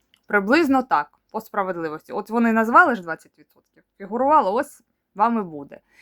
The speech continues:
З якої сторони? Я не думаю, що це буде сильно Куп'янський напрямок.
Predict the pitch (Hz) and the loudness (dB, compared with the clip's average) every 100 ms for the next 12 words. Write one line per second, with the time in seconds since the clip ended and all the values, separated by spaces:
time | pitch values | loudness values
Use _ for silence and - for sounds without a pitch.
0 | _ - 247 247 370 302 - 165 151 147 | _ -2 -2 0 0 0 -4 -10 -10 -10
1 | 139 - _ _ _ _ _ _ _ _ | -14 -20 _ _ _ _ _ _ _ _
2 | _ _ _ _ - 226 311 302 233 254 | _ _ _ _ -6 2 2 2 0 -2
3 | 202 202 196 226 202 185 190 202 185 170 | -2 -4 -10 -10 -8 -8 -10 -8 -8 -8
4 | 180 165 151 - 160 143 139 147 139 135 | -12 -18 -20 -20 -16 -14 -14 -16 -20 -20
5 | _ | _